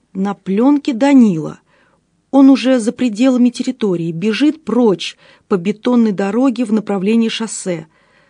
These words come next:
Сотрудники внешней защиты заметили Данилу, но никто не подумал, что это несанкционированный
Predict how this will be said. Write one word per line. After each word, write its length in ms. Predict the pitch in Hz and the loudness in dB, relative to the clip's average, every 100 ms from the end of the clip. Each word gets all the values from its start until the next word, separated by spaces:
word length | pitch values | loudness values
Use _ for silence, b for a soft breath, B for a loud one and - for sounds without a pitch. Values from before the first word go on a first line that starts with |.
| _ | _
Сотрудники 640 | - 220 220 285 269 254 | -6 -4 0 2 2 2
внешней 400 | 226 233 254 247 | 2 2 2 -2
защиты 480 | 208 220 - 262 254 | -2 -4 -4 -6 -4
заметили 500 | 220 254 262 240 190 | 0 4 4 2 -4
Данилу, 520 | 165 185 226 277 240 | -2 0 2 2 2
но 260 | 202 220 262 B B B B 208 | 2 2 0 B B B B -2
никто 340 | 220 - 277 | -2 0 4
не 140 | 277 | 4
подумал, 500 | 262 202 185 285 285 | 4 -4 0 2 2
что 220 | 247 - 226 | 0 -2 -2
это 400 | 240 247 226 208 _ _ _ | 0 -2 -4 -8 _ _ _
несанкционированный 1400 | 208 220 247 247 208 - 208 208 254 285 185 175 165 151 | 0 4 2 0 -8 -6 -2 2 2 2 0 -4 -6 -12